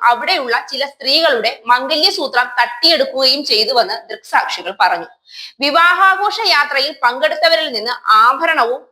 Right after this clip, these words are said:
പണവും പ്രതികൾ കൊള്ളയടിക്കുകയും ചെയ്തു. അക്രമത്തിൽ നാലു പേർക്ക് പരിക്കേറ്റതായി റിപ്പോർട്ടുണ്ട്. ഇവർ പ്രാദേശിക ആശുപത്രിയിൽ ചികിത്സ തേടിയിട്ടുള്ളതായിട്ടാണ് വിവരങ്ങൾ അറിയുന്നത്.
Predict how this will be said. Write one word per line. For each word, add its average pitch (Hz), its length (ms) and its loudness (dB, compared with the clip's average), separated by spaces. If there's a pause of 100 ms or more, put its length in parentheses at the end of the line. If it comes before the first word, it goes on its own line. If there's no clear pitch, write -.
പണവും 269 440 2 (140)
പ്രതികൾ 233 380 0 (160)
കൊള്ളയടിക്കുകയും 214 800 -2 (120)
ചെയ്തു. 175 220 -4 (640)
അക്രമത്തിൽ 359 520 0 (200)
നാലു 277 440 4
പേർക്ക് 294 300 0 (160)
പരിക്കേറ്റതായി 285 800 0 (200)
റിപ്പോർട്ടുണ്ട്. 220 600 -2 (400)
ഇവർ 320 160 2 (180)
പ്രാദേശിക 269 640 0 (260)
ആശുപത്രിയിൽ 233 580 -6 (200)
ചികിത്സ 285 320 -2 (100)
തേടിയിട്ടുള്ളതായിട്ടാണ് 233 1040 0 (120)
വിവരങ്ങൾ 202 380 -2 (160)
അറിയുന്നത്. 175 440 -6